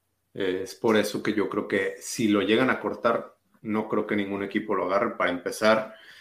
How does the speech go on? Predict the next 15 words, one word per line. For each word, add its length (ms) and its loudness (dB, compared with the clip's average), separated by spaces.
muy 380 6
pocos 400 0
tienen 320 2
ese 160 -4
espacio 560 0
en 100 -4
el 220 -4
tope 220 -6
salarial 680 -2
y 140 -6
de 120 -2
esos, 640 -6
de 160 -10
los 160 -4
cuales 640 0